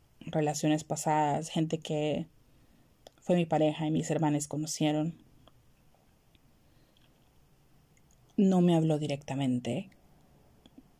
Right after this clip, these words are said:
de mi orientación sexual y tampoco lo hice yo porque en aquel momento estaba todavía como venado luceado, no entendía <laughs> muy bien qué era lo que estaba pasando y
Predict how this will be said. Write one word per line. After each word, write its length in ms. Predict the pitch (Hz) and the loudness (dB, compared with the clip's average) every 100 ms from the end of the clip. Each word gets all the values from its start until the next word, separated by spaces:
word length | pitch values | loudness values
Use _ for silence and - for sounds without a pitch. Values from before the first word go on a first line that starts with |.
| _ _ | _ _
de 280 | 175 160 151 | -6 -2 -2
mi 140 | 151 | -2
orientación 440 | 151 151 156 - 160 | -2 -4 -6 -8 -8
sexual 320 | 147 - 156 | -6 -2 0
y 60 | 165 | 0
tampoco 400 | 156 160 147 160 | -2 -2 -2 0
lo 100 | 156 | 0
hice 300 | 156 - 160 | 0 -2 0
yo 160 | 165 | -2
porque 260 | 165 - - | -2 -4 -2
en 80 | 160 | -2
aquel 220 | 156 175 | 2 2
momento 540 | 180 175 170 170 185 185 - - - - - _ _ - | 4 2 2 0 -2 -4 -20 -20 -20 -20 -20 _ _ -8
estaba 340 | - 175 170 | 0 2 4
todavía 360 | 185 170 170 165 | 4 4 4 2
como 240 | 180 165 | 2 2
venado 320 | 156 156 156 | 4 4 2
luceado, 420 | 165 160 170 165 | 0 0 0 2
no 80 | 170 | 4
entendía 380 | 165 165 170 165 | 4 4 4 4
<laughs> 20 | |
muy 160 | - 202 | 2 2
bien 160 | 190 | 0
qué 80 | 185 | 0
era 80 | 180 | 0
lo 140 | 170 | 0
que 80 | 180 | -4
estaba 340 | 165 165 160 165 | -4 -2 -2 -4
pasando 500 | 165 160 165 170 185 - - - - - _ _ _ - - _ _ _ _ - | -4 -4 -4 -4 -8 -16 -20 -20 -20 -20 _ _ _ -20 -20 _ _ _ _ -4
y 300 | 240 240 247 | 0 2 0